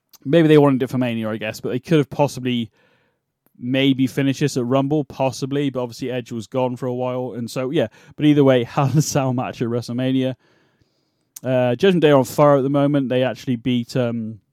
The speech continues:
uh, Damian Priest and, uh, I think it was Finn, teamed up against, um, Dexter Lumis and Johnny Gargano.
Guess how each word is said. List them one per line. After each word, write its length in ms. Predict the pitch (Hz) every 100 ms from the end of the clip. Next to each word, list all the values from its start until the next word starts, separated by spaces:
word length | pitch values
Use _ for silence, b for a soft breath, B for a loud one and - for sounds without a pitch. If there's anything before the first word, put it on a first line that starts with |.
| _ _ _ _ _ _ _ _ _ - - -
uh, 260 | 120 117 113
Damian 340 | 143 135 123
Priest 720 | 113 135 127 117 - - - - _ _ _ _ _ _ -
and, 260 | 120 117
uh, 260 | 123 117 113
I 40 | -
think 220 | 220 233
it 40 |
was 160 | 131 -
Finn, 380 | - 113 113 110 _ _ _ -
teamed 340 | - 120 117
up 220 | 120 - -
against, 600 | 123 117 120 117 - -
um, 400 | 127 120 117 113 - _ _ _ _ _ _ _ _
Dexter 320 | 147 127 -
Lumis 480 | 127 127 120 120 -
and 100 | 120
Johnny 200 | 120 123
Gargano. 640 | 120 117 131 135 135 123